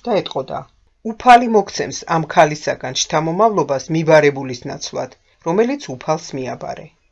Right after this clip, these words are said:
და ბრუნდებოდნენ უკან. მოხედა უფალმა ხანას,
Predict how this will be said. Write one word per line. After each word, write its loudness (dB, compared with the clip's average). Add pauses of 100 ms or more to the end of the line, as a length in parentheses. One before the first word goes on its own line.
(140)
და -6
ბრუნდებოდნენ 0
უკან. -10 (760)
მოხედა 4
უფალმა 0
ხანას, -4